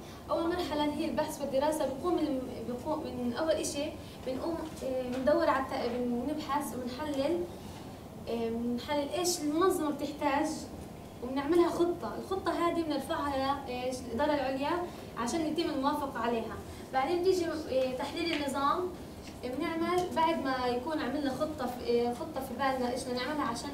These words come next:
نقدمها لل-، للإدارة العليا، بتيجي لتحليل النظام، آه، بيكو-، بيروح ال-، إدارة ال-، الإدارة العليا بتروح بتوافق لنا على الخطة اللي إحنا وضعناها. بعد ما وضعنا الخطة بدنا نصير نعمل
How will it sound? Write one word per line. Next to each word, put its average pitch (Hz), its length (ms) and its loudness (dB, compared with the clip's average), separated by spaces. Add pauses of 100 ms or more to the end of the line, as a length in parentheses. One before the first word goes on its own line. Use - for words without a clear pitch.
نقدمها 247 500 -2
لل-، 220 500 -2 (520)
للإدارة 269 320 4
العليا، 277 400 2 (440)
بتيجي 359 200 4
لتحليل 311 500 2
النظام، 311 520 2 (680)
آه، 254 440 0 (580)
بيكو-، 302 280 -2 (160)
بيروح 320 280 2 (200)
ال-، 254 520 0
إدارة 320 300 4 (100)
ال-، 262 180 0
الإدارة 247 420 2
العليا 240 440 2 (240)
بتروح 269 360 -4 (320)
بتوافق 285 480 2
لنا 269 100 2
على 247 140 4
الخطة 269 320 0
اللي 269 120 -4
إحنا 269 160 -4
وضعناها. 226 520 -2 (400)
بعد 349 240 2
ما 311 100 6
وضعنا 320 240 4
الخطة 330 400 0
بدنا 285 140 2
نصير 359 200 0
نعمل 339 280 2